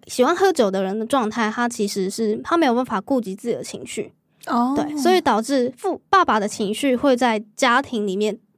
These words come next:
Speaker 1: 用他的情绪去对待每一个家人。
Speaker 2: 嗯。
Speaker 1: 对，那不论是他的另外一半，就是我的妈妈，或者是我的其他的兄弟姐妹。对，那所以从小我的家庭环境其实是在一个很，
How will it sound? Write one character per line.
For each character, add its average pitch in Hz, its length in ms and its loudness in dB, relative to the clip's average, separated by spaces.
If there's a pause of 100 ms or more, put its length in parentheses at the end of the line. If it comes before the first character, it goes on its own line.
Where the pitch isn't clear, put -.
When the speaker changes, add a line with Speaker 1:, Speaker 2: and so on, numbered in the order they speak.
(140)
Speaker 1:
用 277 180 -2
他 359 160 4
的 311 80 4
情 240 180 -2
绪 254 160 -6
去 254 160 -4
对 240 240 0
待 220 200 0
每 202 180 -2
一 226 100 0
个 233 160 2
家 175 280 -4
人。 185 180 -8 (140)
Speaker 2:
嗯。 196 420 0
Speaker 1:
对， - 300 -4
那 233 100 2
不 233 120 0
论 262 140 2
是 254 240 -2 (140)
他 233 140 -2
的 220 200 2
另 233 220 0
外 220 160 -2
一 - 20 -2
半， 208 180 0
就 208 60 -4
是 208 140 -2
我 165 80 -2
的 196 80 0
妈 214 160 2
妈， 233 260 2 (200)
或 247 100 -2
者 214 80 2
是 240 100 -2
我 190 140 2
的 139 300 -4
其 - 160 -14
他 202 160 -2
的 190 240 0
兄 247 120 -4
弟 285 120 2
姐 - 100 -6
妹。 196 240 -6 (360)
对， - 120 -8 (140)
那 277 180 0
所 320 140 2
以 285 100 4
从 247 180 -2
小 294 160 4
我 220 120 2
的 220 120 2
家 285 220 2
庭 262 160 0
环 233 220 0
境 262 160 0
其 220 180 -4
实 254 120 -4
是 254 60 0
在 233 220 0
一 208 60 -2
个 165 260 -6 (460)
很， 226 480 0